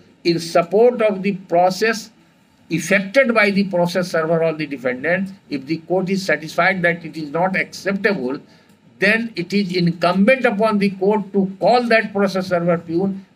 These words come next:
as a witness in witness box and to depose on oath in support of the report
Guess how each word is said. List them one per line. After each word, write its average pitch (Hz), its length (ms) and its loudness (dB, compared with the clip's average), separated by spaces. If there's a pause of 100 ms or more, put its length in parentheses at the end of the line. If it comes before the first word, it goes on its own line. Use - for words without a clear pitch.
as 214 220 4
a 233 100 6
witness 196 460 0
in 175 200 -2
witness 160 420 -4
box 175 380 0 (360)
and 196 320 2
to 208 120 0
depose 208 840 2
on 202 400 -2
oath 226 360 2
in 202 180 0
support 208 640 2
of 196 220 2
the 185 120 0
report 202 480 0